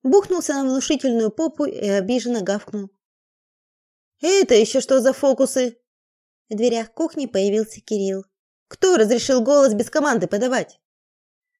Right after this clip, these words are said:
Алабай нетерпеливо переступил лапами и облизнулся. "И что, потерпеть нельзя?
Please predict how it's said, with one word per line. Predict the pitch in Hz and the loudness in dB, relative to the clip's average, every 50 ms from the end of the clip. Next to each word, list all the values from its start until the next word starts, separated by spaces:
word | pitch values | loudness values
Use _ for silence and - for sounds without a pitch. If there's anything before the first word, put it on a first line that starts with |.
| _ | _
Алабай | - 214 214 226 240 226 277 285 277 | -10 -8 -6 -6 -6 -6 -4 -4 -2
нетерпеливо | 262 269 247 - 262 - - 262 247 247 254 240 233 | -2 -2 -2 -2 -4 0 0 2 2 2 2 2 0
переступил | 226 - 214 220 214 - 226 - - 202 196 | -2 -2 -4 -4 -4 -6 -4 -4 -2 -2 0
лапами | 214 247 269 262 302 285 277 277 277 - _ _ _ _ | -2 -2 -2 -2 -4 -4 -4 -4 -6 -12 _ _ _ _
и | - 208 214 | -4 -4 -2
облизнулся. | 214 202 208 220 180 202 202 196 190 - - 202 196 _ _ _ _ _ _ _ _ _ _ _ _ _ _ _ | -2 -2 -2 -2 -2 -4 -6 -6 -6 -8 -12 -14 -14 _ _ _ _ _ _ _ _ _ _ _ _ _ _ _
"И | - 190 190 | -4 -4 -2
что, | - - - - 240 254 262 262 254 - _ | -2 -2 0 4 6 6 6 4 2 -2 _
потерпеть | - - 247 233 233 - 285 320 320 - | -2 2 2 2 4 4 2 2 2 2
нельзя? | 359 311 277 311 269 214 - | -2 -2 -2 -4 -6 -6 -8